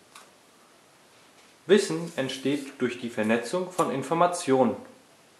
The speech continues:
Wissen ist dabei allerdings subjektiv und durch die Subjektivität kann es nicht übertragen werden.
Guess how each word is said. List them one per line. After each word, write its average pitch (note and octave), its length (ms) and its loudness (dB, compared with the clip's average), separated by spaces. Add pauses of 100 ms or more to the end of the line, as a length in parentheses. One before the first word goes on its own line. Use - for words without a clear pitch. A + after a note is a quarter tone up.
(500)
Wissen E3+ 540 0
ist - 240 -4
dabei A2 320 2
allerdings A2+ 520 -4
subjektiv D#3+ 680 -2 (720)
und C#3 260 2 (640)
durch C3 180 0
die B2+ 100 -4
Subjektivität A2+ 1120 -2
kann B2+ 200 0
es A#2 140 -6
nicht A#2 180 -6
übertragen D3+ 600 2
werden. F#2+ 260 -10